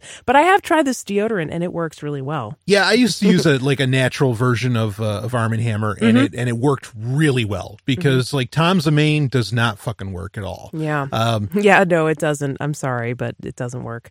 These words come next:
Speaker 2: I will
Speaker 1: I
Speaker 2: s-
Speaker 1: love their toothpaste, but not their deodorant.
Speaker 2: Yeah, I will say quick, uh, if anyone is looking for what, well, what do you recommend, Stallion? You know, uh,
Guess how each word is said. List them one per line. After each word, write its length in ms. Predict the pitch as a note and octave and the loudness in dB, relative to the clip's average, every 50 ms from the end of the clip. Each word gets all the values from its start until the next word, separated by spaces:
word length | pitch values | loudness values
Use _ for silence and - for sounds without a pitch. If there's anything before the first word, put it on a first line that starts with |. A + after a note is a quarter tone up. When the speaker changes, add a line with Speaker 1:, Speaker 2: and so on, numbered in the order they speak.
| _ - | _ -2
Speaker 2:
I 100 | D#3+ E3 | 0 2
will 140 | E3 F3+ G#3 | 6 6 8
Speaker 1:
I 20 | |
Speaker 2:
s- 60 | A3 B3+ | 8 8
Speaker 1:
love 140 | B3+ C4 A3 | 6 4 4
their 100 | B3+ - | 0 0
toothpaste, 720 | - - A3 A3 - - G#3 F#3+ F3+ F#3 - - - - | -2 -4 -6 -6 -6 -4 -4 -4 -4 -4 -6 -8 -12 -12
but 180 | - C#3+ C3+ - - | -10 -10 -10 -8 -8
not 180 | D3+ C#3 C3+ - | -8 -8 -8 -8
their 140 | A#2+ A#2 | -10 -12
deodorant. 460 | - - G#2+ G#2 G2+ G2 F#2+ G#2 - - _ - | -10 -10 -12 -12 -12 -12 -14 -14 -16 -16 _ 0
Speaker 2:
Yeah, 280 | C3+ C#3+ C#3 A#2+ G#2 - | 2 4 4 4 2 0
I 100 | - D3 | 0 0
will 180 | D#3 F#3 A3 B3 | 2 4 4 2
say 240 | - - G#3+ F3+ D3 | 2 2 2 2 2
quick, 440 | - - - E3 D3+ - - - - - | 2 2 2 2 2 0 -6 -18 -12 -8
uh, 400 | C3 C3 B2 B2 A#2+ A#2 A2+ A2 - - | -6 -4 -2 -2 -2 -2 -4 -6 -10 -12
if 240 | - - B2+ B2+ - | -14 -14 -10 -4 -2
anyone 280 | D3+ D3 C#3+ C3+ B2+ C3 | 0 0 2 2 4 4
is 180 | C#3+ C3+ - | 2 2 2
looking 240 | D3 C3+ - C3+ A#2+ | 0 0 0 0 -4
for 220 | - - A#2+ A2+ A2 | -2 -2 -2 -2 -2
what, 260 | G#2+ G#2+ A#2 A#2+ - - | 0 0 -2 -2 -4 -6
well, 180 | - G#2 F#2+ F#2 | -8 -6 -4 -2
what 160 | A2 B2 A#2 | -2 -2 -2
do 80 | - C3 | -2 0
you 180 | D3+ G3 G#3+ D#3+ | 0 2 2 2
recommend, 480 | B2+ G#2 - - G2 F#2+ F#2 F2+ F2+ - | 0 0 -2 -6 -8 -8 -8 -8 -10 -10
Stallion? 460 | - - A#2 F#2+ G2 G2 G#2+ B2 C3 | -8 -8 -6 -6 -6 -6 -8 -8 -8
You 120 | B2 G#2 F#2+ | -8 -8 -6
know, 120 | G#2 A2 - _ - - - - A2+ - | -8 -8 -10 _ -20 -20 -20 -16 -8 -4
uh, 440 | A#2+ B2 B2 A#2+ A#2 A#2 A#2 A2+ | 0 2 2 4 4 2 2 0